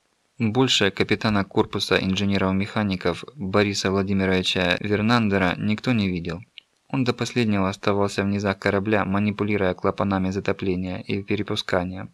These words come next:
пытаясь продлить агонию обреченного корабля и не допустить его опрокидывания. На мостике последнего оставшегося на плаву циклона Саги его командир,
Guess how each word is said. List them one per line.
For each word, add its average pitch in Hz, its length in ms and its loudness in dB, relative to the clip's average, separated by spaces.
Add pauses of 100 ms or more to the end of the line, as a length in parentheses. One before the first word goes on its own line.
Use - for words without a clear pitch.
пытаясь 113 360 0
продлить 110 420 0
агонию 104 480 0
обреченного 98 600 -2
корабля 98 600 -2
и - 100 -6
не 120 120 2
допустить 107 500 -6
его 98 160 2
опрокидывания. 92 800 -4 (960)
На 110 160 -2
мостике 151 400 -2
последнего 110 580 2
оставшегося 107 600 4
на 107 100 2
плаву 107 300 2
циклона 107 680 0
Саги 104 560 -2
его 110 280 -2
командир, 113 560 0